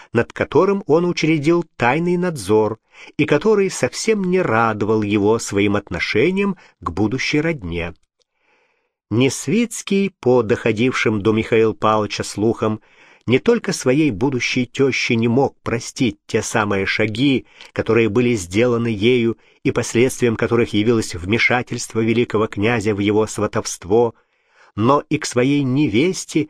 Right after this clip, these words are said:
относился почти враждебно, срывая на ней и холодность к нему великого князя, и заметное отчуждение от него товарищей. К своей матери князь писать не решался,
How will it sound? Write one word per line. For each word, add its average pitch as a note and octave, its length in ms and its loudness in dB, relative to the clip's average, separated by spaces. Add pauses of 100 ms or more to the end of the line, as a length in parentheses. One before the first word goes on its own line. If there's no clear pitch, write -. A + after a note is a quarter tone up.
(120)
относился A#2 600 -2
почти - 360 -2
враждебно, G#2 840 -2 (260)
срывая C3 680 0
на B2+ 100 0
ней B2 340 2 (220)
и C#3 80 2
холодность B2+ 680 0
к - 100 -14
нему A#2 240 2
великого G#2+ 420 0
князя, C3+ 600 -2 (420)
и D3 60 4
заметное C3 680 0
отчуждение D3 920 0
от - 260 -8
него A#2+ 440 2 (200)
товарищей. G#2 800 -4 (1160)
К - 60 -8
своей G3+ 340 4
матери B2+ 460 2
князь A#2+ 420 0
писать G#2+ 420 -2
не B2+ 80 4
решался, D#3 680 -2